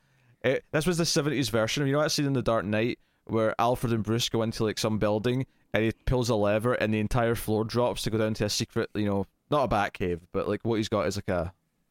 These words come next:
like, a secret hideaway until he gets his bat cave in the third one, right? <laughs> That's what this is, 'cause they go into this, like, closet, basically,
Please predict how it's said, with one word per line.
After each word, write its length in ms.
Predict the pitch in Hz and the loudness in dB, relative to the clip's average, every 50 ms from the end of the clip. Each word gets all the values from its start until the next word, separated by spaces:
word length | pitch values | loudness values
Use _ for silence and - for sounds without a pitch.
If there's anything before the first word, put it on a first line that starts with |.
| _ _ _ - | _ _ _ -12
like, 100 | - - | -8 -6
a 60 | - | -6
secret 380 | - - - 117 - - - 85 | -4 -2 -4 -4 -4 -4 -4 -2
hideaway 420 | 101 107 104 98 98 92 95 92 | 0 0 0 0 0 0 0 -2
until 280 | 92 92 - - 117 101 | -2 -2 -2 -2 -2 0
he 80 | 98 95 | -2 -2
gets 140 | - 82 - | -4 -6 -8
his 80 | 98 | -6
bat 240 | - - 101 95 - | -4 -2 -2 -2 -2
cave 200 | - 95 87 - | -2 -4 -4 -4
in 60 | 90 | -4
the 60 | 87 85 | -6 -4
third 180 | - 101 95 - | -4 -4 -4 -4
one, 140 | - 87 82 - _ _ _ - - - - - _ - | -4 -6 -6 -6 _ _ _ -14 -12 -12 -12 -14 _ -6
right? 280 | - - 113 123 - - _ _ _ | -2 0 0 0 -2 -4 _ _ _
<laughs> 180 | _ _ _ - | _ _ _ -2
That's 800 | 131 160 - - - - - - - 190 185 - 147 170 175 - | 0 0 0 0 -4 -6 -8 -6 -6 -4 -2 0 0 0 0 0
what 80 | 196 | 0
this 200 | 160 156 160 - | 0 0 2 2
is, 180 | 151 120 117 - | 0 0 0 0
'cause 120 | - 139 | -2 0
they 80 | 127 143 | 0 0
go 80 | 139 151 | 0 0
into 140 | 170 - - | -2 -2 -2
this, 160 | 151 147 - | -2 -2 0
like, 120 | 143 - - | -2 -4 -4
closet, 540 | - - - 131 135 139 120 120 - - 101 | -4 -2 0 2 2 2 2 0 -2 -2 0
basically, 460 | 120 110 104 - - 76 90 120 | 0 0 0 -2 -2 -2 -2 -2